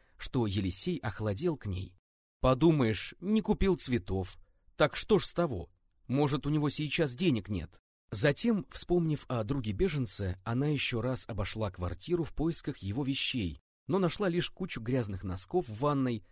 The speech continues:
да пару джинсов в спальне на кресле. И то они, как ей показалось, принадлежали Елисею. Очевидно, беженец сам все понял и съехал на эту неделю с квартиры.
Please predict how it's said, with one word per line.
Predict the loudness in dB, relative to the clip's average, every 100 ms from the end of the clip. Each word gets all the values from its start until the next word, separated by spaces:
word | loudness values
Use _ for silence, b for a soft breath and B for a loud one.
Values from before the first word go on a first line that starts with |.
| _ -2
да | 2
пару | 4 4 2
джинсов | 0 2 2 2 -2 -4
в | -2
спальне | 2 4 4 2 0 -2 -4 -2
на | 0
кресле. | 2 0 0 -4 -10 _ _ _ -6
И | 0
то | 6 8
они, | 6 4
как | 0 0
ей | 0
показалось, | 0 -2 -2 -2 0 -2 -6 b b
принадлежали | 0 0 0 0 0
Елисею. | 2 0 0 -2 -6 -14 _ _ _ _ _ _ -2
Очевидно, | 0 2 2 2 2
беженец | 4 2 4 2 2 0
сам | 0 2 2
все | 0 -2 -2
понял | 0 2 2 2
и | -2 -4 -2
съехал | -2 2 0 0 -2
на | -2
эту | -2 -2
неделю | -4 -2 -2
с | -2
квартиры. | -4 -6 -6 -12 -16